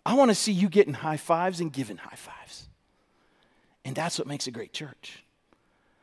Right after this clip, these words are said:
I wanna see a trail of people behind each of you that say, "You know what? Because you shared your story of the way God changed your life,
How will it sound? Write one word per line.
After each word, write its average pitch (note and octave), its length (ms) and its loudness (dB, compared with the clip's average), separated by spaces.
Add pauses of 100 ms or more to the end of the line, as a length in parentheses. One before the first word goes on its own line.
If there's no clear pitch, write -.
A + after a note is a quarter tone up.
(260)
I G#3+ 100 2
wanna A3+ 160 4
see A3 200 0
a F3+ 60 0
trail G#3+ 440 4
of F#3+ 80 4
people F#3 240 0
behind F3+ 320 0
each F3+ 220 0
of C3 100 -6
you A2+ 200 -12 (960)
that F3+ 120 2
say, G#3+ 160 4
"You G#3 140 6
know G#3 140 8
what? A3 180 4
Because G3 300 0
you A3+ 100 2
shared A3 480 0 (300)
your G3+ 180 8
story F3 460 2
of D#3+ 120 2
the E3 80 0
way G3 200 4
God F#3 320 0
changed F#3+ 420 -2
your G3+ 240 4
life, D#3+ 400 -2